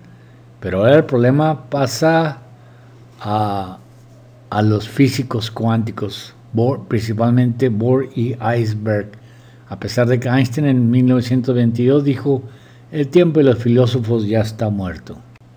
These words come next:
Heisenberg, Werner Heisenberg, eh, puso, ah, el, su principio de incertidumbre desde el veinticinco. "No se puede determinar la naturaleza real de los elementos cuánticos.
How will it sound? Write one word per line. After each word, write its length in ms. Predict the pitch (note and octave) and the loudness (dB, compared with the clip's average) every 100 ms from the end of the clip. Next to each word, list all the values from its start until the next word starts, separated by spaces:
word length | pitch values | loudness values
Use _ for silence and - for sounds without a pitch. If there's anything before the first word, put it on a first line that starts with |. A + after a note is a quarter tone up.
| - - - - - - - - - | -20 -20 -20 -20 -20 -20 -20 -20 -6
Heisenberg, 920 | B2 D3 C3+ - C#3+ E3 F3+ E3+ - - - - - D3 | 0 0 0 -8 0 4 6 4 -2 -20 -20 -20 -16 0
Werner 480 | B2 C#3+ D3+ D#3+ B2+ | 2 4 2 0 0
Heisenberg, 920 | C3 D3+ C3 E3 D#3+ E3 F3 D#3+ - - - - - - | 2 2 0 -2 2 6 6 4 -8 -20 -20 -20 -20 -8
eh, 140 | A2+ | -6
puso, 720 | A2+ C#3 - D3+ D3+ D3+ D#3 - - - - - | -2 -2 0 4 6 4 2 -8 -20 -20 -20 -14
ah, 320 | - A2+ G#2+ A2 - | -6 -4 -4 -8 -8
el, 120 | C3 | -6
su 160 | G#2 G2+ | -4 -4
principio 500 | A2 B2+ A2 C3+ D3+ | 2 4 4 4 6
de 60 | D3 | 6
incertidumbre 800 | A2+ C3 A2+ A2 A#2+ C3 C#3 C3+ | 6 4 2 2 6 8 8 6
desde 160 | A2+ | 6
el 100 | A#2 | 4
veinticinco. 840 | G#2+ A#2 A#2+ A#2 A2 C#3+ B2 A2+ A2 A2 - - - - - - | 4 4 4 2 2 4 4 2 -4 -8 -18 -20 -20 -20 -20 0
"No 120 | C#3 | 2
se 140 | C#3 E3+ | 6 6
puede 240 | E3 E3+ | 8 8
determinar 540 | D#3+ D3+ C3 B2+ C#3 D3+ | 8 6 4 6 6 6
la 160 | D3 | 2
naturaleza 400 | B2+ A2+ B2+ C#3 | 2 2 4 4
real 220 | A#2 B2+ | 6 6
de 40 | C3+ | 6
los 100 | C3 | 4
elementos 420 | A#2+ A#2 B2 B2 | 2 4 2 0
cuánticos. 600 | - C3+ B2+ A2 A#2 A2 | 2 2 2 0 -4 -8